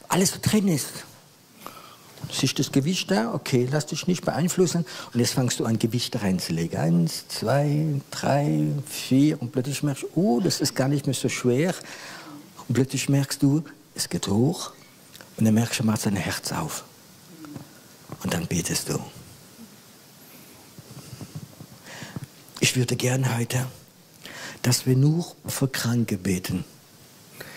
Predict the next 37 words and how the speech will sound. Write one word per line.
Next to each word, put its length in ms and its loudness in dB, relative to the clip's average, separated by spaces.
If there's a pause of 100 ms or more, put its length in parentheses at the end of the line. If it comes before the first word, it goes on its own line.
(360)
wie 260 2 (200)
während 360 2
der 60 2
Predigt 640 -2 (640)
das 200 -2
Gewicht 360 0
hochgegangen 540 -2 (100)
ist. 200 -8 (840)
Nicht 200 2
als 240 -2
Routine, 340 4
es 80 0
gibt 160 0
Leute, 180 4
kommen 180 4
in 40 4
der 140 2
Heilungsgottesdienst, 720 2 (200)
ja, 220 2
da 120 4
wird 140 2
für 80 0
mich 140 2
gebetet, 420 4 (160)
da 100 4
wird, 220 0 (160)
ja, 160 4
mich 220 4
gestreichelt, 840 2
meine 240 6
Seele, 460 4
oh, 420 6
ich 100 0
hab 140 0
mich 140 0
noch 80 8
lieb. 340 4